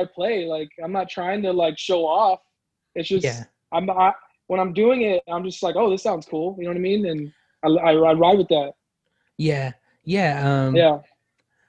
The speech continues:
Speaker 2: I can, I can see that. I don't think that you're flashy or showy. I think, like, your bass
Speaker 1: Mm.
Speaker 2: parts are appropriate and, like, they
Speaker 1: Mm.
Speaker 2: match, like,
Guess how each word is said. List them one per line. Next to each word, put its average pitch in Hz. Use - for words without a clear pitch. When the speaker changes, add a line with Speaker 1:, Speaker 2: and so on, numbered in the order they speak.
Speaker 2:
I 165
can, 185
I 170
can 196
see -
that. 151
I -
don't 185
think 160
that 139
you're 127
flashy 139
or 127
showy. 139
I 131
think, 139
like, 131
your 127
bass 123
Speaker 1:
Mm. 160
Speaker 2:
parts 120
are 123
appropriate 127
and, 156
like, 147
they 151
Speaker 1:
Mm. 143
Speaker 2:
match, 131
like, 139